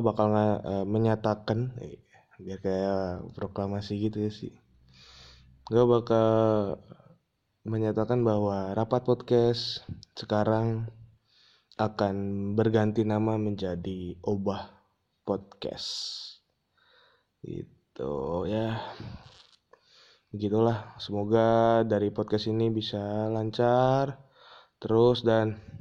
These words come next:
ya menjadi pengalaman gua juga dan pengalaman teman-teman menambah experience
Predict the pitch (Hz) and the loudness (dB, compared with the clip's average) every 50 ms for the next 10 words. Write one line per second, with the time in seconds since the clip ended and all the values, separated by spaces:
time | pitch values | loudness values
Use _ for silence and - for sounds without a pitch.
0 | - - - - - _ _ _ _ _ _ _ _ _ _ - _ _ _ _ | -18 -20 -20 -20 -20 _ _ _ _ _ _ _ _ _ _ -20 _ _ _ _
1 | _ _ - - - - - _ _ - 123 139 139 131 123 113 113 113 113 110 | _ _ -20 -20 -20 -20 -20 _ _ 4 6 6 8 6 8 8 8 6 8 8
2 | 117 117 113 110 117 117 113 113 113 113 113 113 113 113 113 107 110 110 110 113 | 6 6 6 4 2 2 4 4 4 4 6 6 4 4 4 6 6 6 6 6
3 | 110 113 120 120 120 123 127 123 127 - - - - _ _ - 107 107 110 107 | 6 6 6 6 6 6 6 4 2 0 -2 -6 -14 _ _ -2 0 2 2 2
4 | 104 110 107 107 107 107 107 107 110 110 110 110 110 107 107 - - _ _ _ | 2 2 2 4 4 2 2 2 2 2 2 0 0 -2 -6 -10 -16 _ _ _
5 | _ - - _ _ _ _ _ _ _ _ _ _ _ _ - 107 113 110 107 | _ -20 -20 _ _ _ _ _ _ _ _ _ _ _ _ 0 2 2 2 4
6 | 110 120 120 120 113 110 110 107 110 113 113 113 113 110 - - - 113 107 113 | 4 4 4 4 4 4 4 4 4 2 2 0 -2 -2 -2 0 0 2 4 4
7 | 113 113 113 113 110 - - - | 4 4 4 2 0 -4 -8 -14